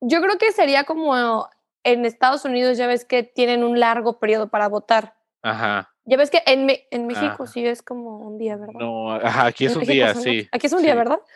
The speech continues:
Speaker 2: sí.
Speaker 1: ¡Ju!
Speaker 2: En domingo, casi siempre, para que la gente no vaya a trabajar.
Speaker 1: Yo solo he votado una vez.
Speaker 2: Ajá.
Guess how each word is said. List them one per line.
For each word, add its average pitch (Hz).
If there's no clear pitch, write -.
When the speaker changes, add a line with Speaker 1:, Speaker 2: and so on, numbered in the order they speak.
Speaker 2:
sí. 110
Speaker 1:
¡Ju! -
Speaker 2:
En 139
domingo, 185
casi 139
siempre, 151
para 107
que 113
la 104
gente 113
no 113
vaya 104
a -
trabajar. 101
Speaker 1:
Yo 302
solo 403
he 427
votado 311
una 285
vez. 330
Speaker 2:
Ajá. 101